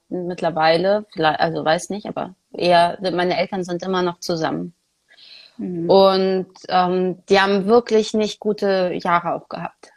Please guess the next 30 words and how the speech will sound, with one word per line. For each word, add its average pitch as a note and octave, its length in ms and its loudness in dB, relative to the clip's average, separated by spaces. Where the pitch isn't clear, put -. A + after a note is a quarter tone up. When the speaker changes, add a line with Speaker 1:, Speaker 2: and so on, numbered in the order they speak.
Speaker 1:
Also F#3 240 2
Speaker 2:
Mhm. F#3+ 300 2
Speaker 1:
bestimmt A#3+ 600 6
auch F#3+ 260 2
Jahre, G#3+ 380 4
in F#3+ 200 -4
denen F#3 340 -6
ich - 380 -4
in F#3+ 160 -6
meiner G3+ 560 -2
heutigen, G3 760 -2
ähm, F3 600 -4
in F#3 120 -2
meinem F3+ 200 2
heutigen A3 360 2
Selbstverständnis F3+ 1040 -2
gesagt F#3 340 2
hätte, F3+ 180 0
„Gut, G#3+ 300 0
tschüss, - 440 -2
ich - 180 -8
gehe.“ - 280 -6
Also F#3 160 4
wenn G3 120 4
ich G3 160 0
in G3 100 2
so E3+ 80 -2
einer F3+ 140 2
Beziehung E3+ 500 -2
wäre, - 340 -14